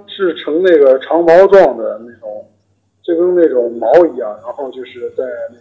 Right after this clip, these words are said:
个地球周围，就跟那个给地球外，外边披的这个一圈儿这个刺儿一样。嗯。所以呢，然后经过他们的研究，中间我也忘了，反正他们得出两种结论，一，一种就是这个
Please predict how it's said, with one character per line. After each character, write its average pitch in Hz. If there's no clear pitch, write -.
个 -
地 139
球 139
周 143
围， 131
就 170
跟 180
那 170
个 143
给 -
地 156
球 170
外， 160
外 165
边 131
披 -
的 135
这 131
个 123
一 139
圈 -
儿 160
这 139
个 117
刺 220
儿 -
一 -
样。 -
嗯。 139
所 190
以 156
呢， 139
然 143
后 160
经 180
过 165
他 156
们 165
的 160
研 143
究， 160
中 175
间 -
我 170
也 165
忘 160
了， 123
反 -
正 147
他 156
们 160
得 147
出 143
两 143
种 147
结 113
论， 117
一， 151
一 -
种 127
就 139
是 139
这 156
个 123